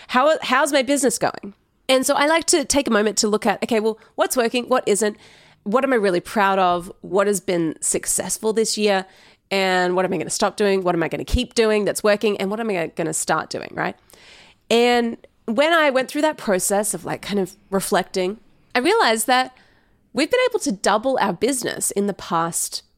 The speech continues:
twelve months. Kind of wild. Uh, and so I was like, "Man, I wonder what, like, I wanna kinda investigate that." It's not a fluke. Like, there's a lot of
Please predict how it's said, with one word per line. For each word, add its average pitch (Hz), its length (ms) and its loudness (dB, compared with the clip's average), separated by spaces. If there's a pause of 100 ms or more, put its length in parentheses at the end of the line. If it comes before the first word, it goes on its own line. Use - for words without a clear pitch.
(140)
twelve 165 300 -6
months. - 420 -2 (840)
Kind 240 420 2
of 262 160 0
wild. 330 480 2 (600)
Uh, 240 420 2
and 269 200 2
so 294 180 2
I 269 120 -2
was 302 160 0
like, 262 240 -6
"Man, 320 340 2
I 240 100 -4
wonder 415 340 0
what, 285 280 0 (340)
like, 233 380 -2 (100)
I 240 120 -4
wanna 285 260 0
kinda 233 340 -2
investigate 214 640 0
that." 92 180 -4
It's 185 200 -2
not 233 180 2
a 311 60 2
fluke. - 640 -4 (180)
Like, 190 220 -2
there's 208 160 0
a 196 40 0
lot 196 160 2
of 214 140 -2